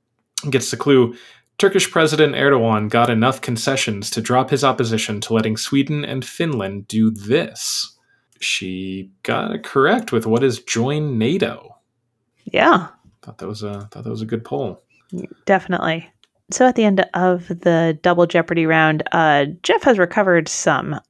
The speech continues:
Speaker 2: So Sadie is at thirteen thousand four hundred and Jeff is not that far behind with ten thousand six hundred. Sarah's at fifty-two hundred. So, um, you know, we've got a game here. And our final Jeopardy category is authors. And the clue is, when Esquire began as a men's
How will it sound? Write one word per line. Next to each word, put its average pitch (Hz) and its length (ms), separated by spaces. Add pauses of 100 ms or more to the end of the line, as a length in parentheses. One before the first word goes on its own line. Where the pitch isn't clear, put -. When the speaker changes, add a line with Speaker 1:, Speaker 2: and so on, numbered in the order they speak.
(360)
Speaker 2:
So 160 400
Sadie 247 360
is 196 120
at 170 280
thirteen 285 320
thousand 240 300
four 233 160
hundred 220 300
and 185 200
Jeff 294 260
is 262 200 (360)
not 466 220
that 233 160
far 185 200
behind 170 360
with 170 140
ten 175 160
thousand 160 300
six 254 200
hundred. 220 320
Sarah's 339 260
at - 120
fifty-two 170 560
hundred. 156 360
So, 170 280 (380)
um, 160 300
you 196 120
know, 156 180
we've 190 140
got 196 180
a 185 40
game 160 520
here. 175 480 (100)
And 185 120
our 185 100
final 262 280
Jeopardy 208 340
category 170 540
is 170 180 (100)
authors. 202 580 (540)
And 277 140
the 311 40
clue 415 220
is, 240 200
when 214 220
Esquire 311 460
began 202 440
as - 200
a 180 60
men's 214 440